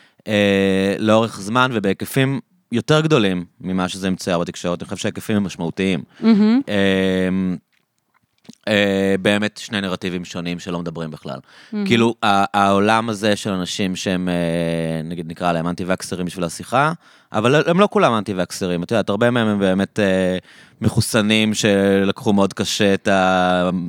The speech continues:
Speaker 1: את המנדייטס, מה שנקרא, את התו הירוק ואת הדברים האלה.
Speaker 2: מהמם.
Speaker 1: אה, יש שם כל מיני, את יודעת, יוצאי בלפור למיניהם.
Speaker 2: כן, כן, יש ספקטרום,
Speaker 1: זה
Speaker 2: ברור.
Speaker 1: ספקטרום מאוד גדול, שזה קצת כאילו, אני חושב שזה לא הוגן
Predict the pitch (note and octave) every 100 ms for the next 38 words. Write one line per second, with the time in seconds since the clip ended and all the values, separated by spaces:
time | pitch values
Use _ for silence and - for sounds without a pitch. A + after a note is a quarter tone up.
0 | - - F#2+ G2+ A2 A2+ G#2 - G2+ G2
1 | G2 G2 F#2 - G2 F#2 F2+ F2 A2 G#2+
2 | F#2+ F2+ F2 F2+ F2+ F2+ A#2 B2+ B2 -
3 | - A3 G#3+ A3+ C4 G#2 G2+ G2 G2 G2+
4 | F#2+ G2+ F#2+ F2+ F2+ F2+ G#2 - F#2+ G2
5 | - G#2 F2 B2+ C3 D3 C3+ B2+ B2+ B2
6 | B2 B2 B2+ C#4 D4 - C4+ - F#3+ F3+
7 | C3+ C3 G3 F3+ E3+ F#3+ E3+ D3 C3+ D3
8 | E3 D3+ A#2+ - C3 - C#3 A#2+ A#2 A2
9 | G#2+ - C3 A2+ B2 A2+ B2 B2 A2+ B2+
10 | A#2 G#2+